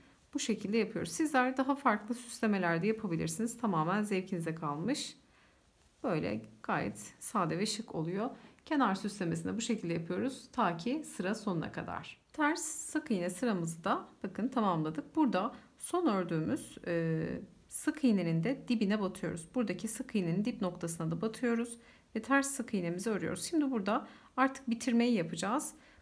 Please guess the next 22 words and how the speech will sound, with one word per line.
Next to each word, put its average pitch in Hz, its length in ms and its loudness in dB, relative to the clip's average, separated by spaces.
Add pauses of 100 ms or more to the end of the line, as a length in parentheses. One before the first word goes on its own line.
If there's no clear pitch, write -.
(160)
Burada 233 200 2
ipimizi 214 420 2
yeteri 233 340 0
kadar 165 320 -2
kesiyoruz. 254 720 2 (3500)
Bu - 240 -12
kadar 170 200 -4
yeterli. 214 580 0 (1000)
İpimizi 214 400 2
ilmeğimizden 170 640 2
çıkardık. 170 680 -2 (340)
Burada 220 240 2
bakın 180 400 -4 (180)
şu 285 300 -6
ters 285 280 0
sık - 300 -4
iğnenin 190 320 2
hemen 214 400 0 (640)
dibinden 190 500 0
batıp 233 520 -4
ipimizi 196 600 -4 (400)
şöyle - 240 -8